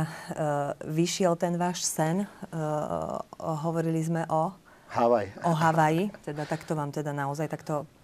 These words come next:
Speaker 1: pokiaľ to vyjde, tak potom budem veľmi rada, ak teda prídete do nášho štúdia opäť a že nám teda porozprávate, aké to tam bolo, lebo ja som optimista, ja verím, že vy sa tam dostanete.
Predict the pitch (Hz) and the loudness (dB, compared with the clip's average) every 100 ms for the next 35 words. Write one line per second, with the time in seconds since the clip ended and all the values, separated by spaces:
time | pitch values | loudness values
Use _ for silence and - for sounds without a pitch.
0 | _ 180 185 180 180 170 165 160 160 170 | _ 0 2 0 0 0 0 -2 -6 -4
1 | 160 160 156 156 156 160 160 160 160 156 | -2 0 0 0 0 0 0 -2 -4 -6
2 | - 165 156 151 151 147 151 165 - 151 | -4 -4 -4 -4 -4 -6 -6 -6 -6 -6
3 | 151 175 - - - - - 160 170 170 | -4 -6 -10 -20 -20 -6 -4 0 -2 -2
4 | 151 160 151 151 160 151 - 156 - 165 | -2 -2 -2 -2 -2 -2 -2 -6 -2 -2
5 | 156 156 156 170 165 156 147 139 156 185 | 0 0 -2 -2 -4 -2 -2 0 0 -2
6 | - 151 151 - 156 160 151 151 160 143 | -6 -2 0 0 -4 -4 -8 -4 -4 -4
7 | 143 147 143 143 139 151 147 143 - 147 | -4 -6 -6 -6 -6 -6 -6 -8 -8 -8
8 | 151 170 | -6 -8